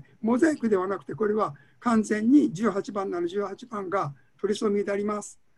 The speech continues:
あるいは一つ少ないモノソミーでありますというような異常の範囲が出てきたときに、ここに述べられていますけども、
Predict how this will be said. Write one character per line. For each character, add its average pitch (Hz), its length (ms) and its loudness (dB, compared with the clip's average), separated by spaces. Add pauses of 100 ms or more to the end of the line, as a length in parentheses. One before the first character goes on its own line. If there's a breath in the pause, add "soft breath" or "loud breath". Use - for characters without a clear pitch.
あ 226 80 -4
る 214 60 4
い - 20 6
は 190 100 0
一 170 180 -4
つ 262 140 -6
少 - 180 -4
な 214 140 2
い 202 40 0
モ 214 120 0
ノ 220 60 2
ソ 214 160 0
ミ 214 120 2
ー 196 60 -6
で 220 80 -4 (180)
あ 202 80 -6
り 208 100 -2
ま 233 120 2
す - 100 -16
と 214 60 -4
い 226 40 2
う - 40 4
よ 254 60 4
う - 20 4
な 170 140 0 (340 soft breath)
異 208 100 -2
常 294 220 6
の 277 80 4
範 285 160 2
囲 - 20 2
が 226 120 2
出 233 180 0
て - 160 -2
き - 100 -12
た 196 140 -2
と 180 120 0
き 180 140 -4
に、 208 300 6 (160)
こ 240 80 -2
こ 240 80 4
に 214 80 6
述 214 140 4
べ 190 60 2
ら 180 120 0
れ 175 80 0
て 165 80 -12
い 170 40 -8
ま 156 120 -12
す - 100 -16
け - 100 -10
ど 156 120 -8
も、 175 260 0